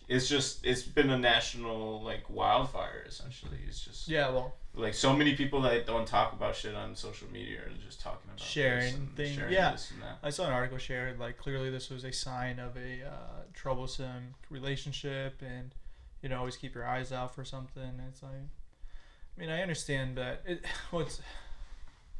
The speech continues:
Speaker 2: when something like this happens, it's, you know, number one, I think we can all agree in the room that we're all sad about it and nothing like this should happen to anybody. But it is always, with any tragedy,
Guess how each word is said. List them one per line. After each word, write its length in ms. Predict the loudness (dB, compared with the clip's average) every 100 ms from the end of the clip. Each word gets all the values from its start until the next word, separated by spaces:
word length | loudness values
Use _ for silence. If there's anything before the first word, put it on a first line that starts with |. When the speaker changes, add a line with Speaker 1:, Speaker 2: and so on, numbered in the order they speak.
| -6 -8 -6 -6 -8 -16 -14 -10 -8 -8 -6 -2
Speaker 2:
when 140 | 0
something 160 | 2 4
like 120 | 4
this 140 | 4 2
happens, 560 | 2 2 -2 -4 -6 -8
it's, 300 | -6 -4 -4
you 140 | -2 0
know, 80 |
number 240 | 0 0 -2
one, 220 | -4 -4
I 60 | -4
think 200 | -4 -6
we 100 | -4
can 100 | -4
all 140 | -4
agree 160 | -4 -6
in 60 |
the 80 | -6
room 440 | -8 -6 -6 -8 -10 -10 -10 -10 -10 -10 -8 -4
that 160 | -2 2
we're 140 | 4
all 80 | 4
sad 380 | 4 4 4 4
about 300 | 4 4 2
it 140 | -2
and 160 | -4 -4
nothing 500 | -2 -2 -2 -2 -6 -8 -2
like 180 | -2
this 140 | 0 -2
should 140 | 0
happen 240 | 0 0 0
to 40 |
anybody. 480 | 0 -2 -4 -4 -4 -6 -8 -8 -8 -8 -8 -8 0
But 300 | 2 2 0
it 180 | 4 6
is 260 | 8 6 6
always, 760 | 6 4 2 -2 -6 -8 -10 -10 4 8 8 6
with 160 | 6 8
any 320 | 8 8 4
tragedy, 800 | -2 -2 2 2 0 -4 -6 -6